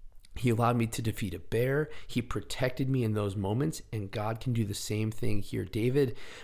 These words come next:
only cared about God's glory. He remembered what God had done before, and then David served with wisdom and humility.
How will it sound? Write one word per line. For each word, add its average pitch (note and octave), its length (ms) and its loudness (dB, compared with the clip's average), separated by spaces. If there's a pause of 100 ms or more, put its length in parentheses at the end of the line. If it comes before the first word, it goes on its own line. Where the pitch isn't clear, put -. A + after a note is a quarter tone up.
(140)
only D3+ 260 4
cared C#3 220 0
about A#2 260 0
God's G#2+ 280 -4
glory. G2 340 -2
He A2 160 -2
remembered G#2+ 440 2
what A#2 140 0
God G2+ 260 2
had G#2+ 140 0
done G#2 200 0
before, F#2+ 600 0
and G#2+ 180 2
then G#2+ 140 2
David A#2 420 0
served F#2+ 560 0
with G#2 220 -4
wisdom G#2 400 2
and G2+ 120 0
humility. G2 680 -4